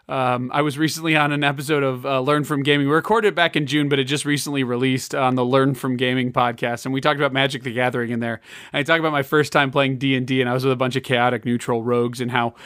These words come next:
complicated and frustrating it is to play D and D that way. But Divinity's a lot of fun that way. And, uh, you'll love this, Trees. I only have one other guy on my side. I, I'm found a, uh, there are lizard people.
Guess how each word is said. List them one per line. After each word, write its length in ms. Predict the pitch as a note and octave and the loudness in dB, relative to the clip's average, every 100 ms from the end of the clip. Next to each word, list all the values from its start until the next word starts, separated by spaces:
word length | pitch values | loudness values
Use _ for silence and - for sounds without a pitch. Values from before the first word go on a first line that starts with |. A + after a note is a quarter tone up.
| - - - | -20 -20 -18
complicated 640 | - D#3+ D#3 D#3+ D#3 D3+ C3+ | -4 0 2 0 2 2 2
and 100 | A#2+ | -4
frustrating 840 | - C#3 - - C#3+ B2+ B2 B2 - | 0 0 0 0 0 2 0 -4 -2
it 160 | D3 | 2
is 140 | C3+ B2+ | 2 0
to 100 | C#3 | 0
play 220 | C3+ C3 | 2 2
D 160 | C3 B2+ | 2 -2
and 80 | |
D 140 | B2 B2+ | 0 0
that 180 | B2+ A#2+ | 0 0
way. 220 | B2 A2+ - - - - _ C#3+ | -2 -4 -10 -20 -20 -20 _ 2
But 260 | E3 D#3+ | 2 2
Divinity's 500 | D3 D#3 G3+ C#4 A3+ | -2 2 2 2 0
a 60 | D3 | 0
lot 240 | C3 C#3+ | 2 2
of 80 | C#3 | 2
fun 240 | - D3 | 2 2
that 180 | C#3+ B2+ | 2 -2
way. 280 | C3 A#2+ A2 _ | -4 -6 -8 _
And, 280 | D#3+ D#3+ D#3 | 0 0 2
uh, 260 | E3+ D#3+ D#3+ | 2 2 2
you'll 280 | E3+ F#3 F3+ | 0 2 4
love 240 | F#3+ E3 | 2 2
this, 200 | E3+ E3 | 0 -2
Trees. 340 | - D3 C#3 - - - | -2 -2 -2 -6 -18 0
I 60 | F3 | 2
only 160 | G3+ | 4
have 120 | F3+ | 2
one 260 | D3 D#3+ F#3 | 2 2 2
other 200 | F#3 E3+ | 4 2
guy 260 | C#3+ D3+ D3 | 2 4 4
on 80 | |
my 140 | C#3+ C3+ | 2 0
side. 240 | C#3+ C3 | 0 2
I, 280 | C#3+ D#3+ E3 | 4 2 2
I'm 280 | D#3+ D3 C#3 | 0 0 -6
found 380 | - E3 F3 F3 | 0 2 2 2
a, 180 | D3+ C#3 | 2 2
uh, 220 | C3 A#2+ - | 2 -2 -6
there 240 | C#3+ D#3+ | 2 4
are 60 | C#3 | 4
lizard 560 | B2+ C#3+ D3 G3 F#3+ | 4 2 2 0 0
people. 480 | A3 A#3+ B3 D4+ C#4+ | -2 -2 0 -4 -4